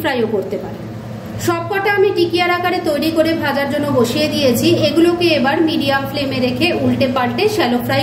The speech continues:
করে নেব। তবে একটা দিক হয়ে যাওয়ার পরেই কিন্তু এগুলো উল্টানো যাবে, নাহলে এগুলো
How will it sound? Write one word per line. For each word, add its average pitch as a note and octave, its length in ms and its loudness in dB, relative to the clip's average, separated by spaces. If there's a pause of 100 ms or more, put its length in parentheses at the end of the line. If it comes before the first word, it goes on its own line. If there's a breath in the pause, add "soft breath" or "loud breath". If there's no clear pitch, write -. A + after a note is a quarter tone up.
করে A3 240 4
নেব। - 140 0 (440)
তবে F4 180 2 (120)
একটা F#4+ 240 -2
দিক G#4 120 2 (100)
হয়ে E4+ 200 2
যাওয়ার F4+ 260 2
পরেই E4 300 2
কিন্তু F#4 220 4
এগুলো E4 240 2
উল্টানো C#4+ 420 -2
যাবে, C#4 240 0
নাহলে D#4 240 4
এগুলো D4 180 0